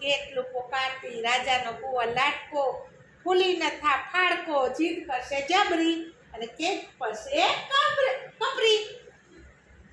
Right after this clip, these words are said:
ત્યાં તો રાજમહેલની અટારી ઉપર બેઠો બેઠો ઓલો બોલ્યો, "હોલી રે હોલી, ચિંતા કરમાં ભોલી,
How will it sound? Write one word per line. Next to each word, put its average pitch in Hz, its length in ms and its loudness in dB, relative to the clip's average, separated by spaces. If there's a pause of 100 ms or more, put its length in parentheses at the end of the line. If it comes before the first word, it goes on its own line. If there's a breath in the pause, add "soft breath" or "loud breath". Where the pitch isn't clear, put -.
(280)
ત્યાં 277 160 2
તો 311 320 2
રાજમહેલની 311 540 2
અટારી 311 360 0
ઉપર 302 160 -4
બેઠો 294 220 0
બેઠો 302 240 -2
ઓલો 294 260 4
બોલ્યો, 311 280 4
"હોલી 269 340 2
રે 294 160 2
હોલી, 339 840 2
ચિંતા 311 340 0
કરમાં 285 420 0
ભોલી, 302 440 4